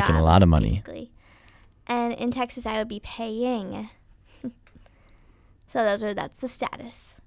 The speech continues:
Speaker 1: Nice. Here, here might, this might help you a little
Speaker 2: Oh,
Speaker 1: bit.
Speaker 2: tell me.
Speaker 1: So I, I sent you
Speaker 2: I'm
Speaker 1: this thing,
Speaker 2: nervous.
Speaker 1: right?
Speaker 2: Yeah.
Speaker 1: So what I did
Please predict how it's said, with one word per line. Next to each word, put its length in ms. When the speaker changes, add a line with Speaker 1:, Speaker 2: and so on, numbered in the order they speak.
Speaker 1:
Nice. 540
Here, 240
here 140
might, 280
this 200
might 160
help 180
you 160
a 40
little 180
Speaker 2:
Oh, 20
Speaker 1:
bit. 120
Speaker 2:
tell 180
me. 100
Speaker 1:
So 400
I, 180
I 80
sent 220
you 60
Speaker 2:
I'm 60
Speaker 1:
this 140
thing, 200
Speaker 2:
nervous. 140
Speaker 1:
right? 140
Speaker 2:
Yeah. 200
Speaker 1:
So 420
what 160
I 200
did 380